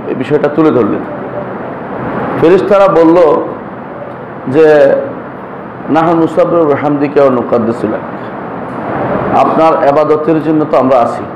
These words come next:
তাসবিহ পাঠ করি, পবিত্রতা ঘোষণা করছি। আল্লাহ কি বললেন? "ইন্নী আ'লামু মা লা তা'লামু।" আমি জানি যা তোমরা জানো না।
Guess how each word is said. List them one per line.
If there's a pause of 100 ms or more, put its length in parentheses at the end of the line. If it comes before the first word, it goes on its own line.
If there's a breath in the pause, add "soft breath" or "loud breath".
(1200)
তাসবিহ
পাঠ (100)
করি, (1200)
পবিত্রতা
ঘোষণা
করছি। (340)
আল্লাহ
কি
বললেন?
"ইন্নী
আ'লামু
মা
লা
তা'লামু।" (1300)
আমি
জানি
যা
তোমরা
জানো
না।